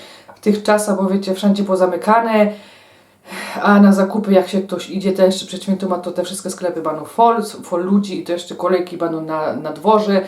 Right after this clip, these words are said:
e, bo tyle ludzi w sklepie nie mogło być, to, em, możecie sobie zrobić zakupy online i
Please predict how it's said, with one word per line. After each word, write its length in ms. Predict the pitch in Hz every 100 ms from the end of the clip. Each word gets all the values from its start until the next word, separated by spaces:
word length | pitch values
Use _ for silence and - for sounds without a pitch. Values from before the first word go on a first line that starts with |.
| - - -
e, 220 | - 175 165
bo 140 | 165
tyle 200 | 185 175
ludzi 260 | 170 165 160
w 40 |
sklepie 300 | - 170 170
nie 120 | 175
mogło 240 | 202 196 180
być, 260 | 190 190 - -
to, 440 | 190 190 185 - 143
em, 280 | 143 180 196
możecie 380 | 214 311 247 208
sobie 240 | 202 175 165
zrobić 360 | 165 165 160
zakupy 440 | 170 175 175 180 180 -
online 640 | - 254 240 226 214 214 - _ _ -
i 300 | - 185 175